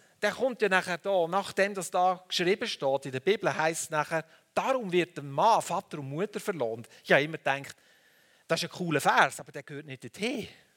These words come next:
Weil dort hat es noch gar keinen Vater und Mutter gegeben. Wieso steht der Vers da? Weil es nämlich genau ausdrückt,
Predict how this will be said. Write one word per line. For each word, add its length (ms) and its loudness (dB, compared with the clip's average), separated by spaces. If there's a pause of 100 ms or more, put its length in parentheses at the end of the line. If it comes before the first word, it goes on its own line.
(1700)
Weil 120 -4
dort 180 0
hat 140 2
es 60 -10
noch 100 -6
gar 160 4
keinen 160 -10
Vater 340 -2
und 100 -8
Mutter 360 -6
gegeben. 400 -2 (260)
Wieso 260 -6
steht 360 0
der 100 2
Vers 420 -2
da? 180 -8
Weil 120 0
es 140 -2
nämlich 280 2
genau 360 2 (180)
ausdrückt, 500 -4